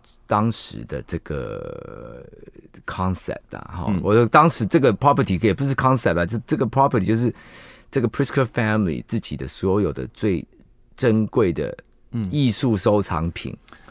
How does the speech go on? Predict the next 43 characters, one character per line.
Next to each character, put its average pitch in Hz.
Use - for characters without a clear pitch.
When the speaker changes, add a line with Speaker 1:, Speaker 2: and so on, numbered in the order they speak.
Speaker 2:
哦。 82
Speaker 1:
好， 85
Speaker 2:
了 -
解。 -
Speaker 1:
然 90
后 104
所 104
有 127
的 82
家 101
具 95
全 92
部 117
是 107
真 90
品， -
它， 180
它 180
不 190
一 160
定 156
是 143
让 135
你 92
最， 110
最 123
什 82
么， 82
最 101
看 123
起 101
来 85
富 131
丽 127
堂 104
皇 101
的 101
地 104
方 90
啊， 78
但 123
就 156
是 156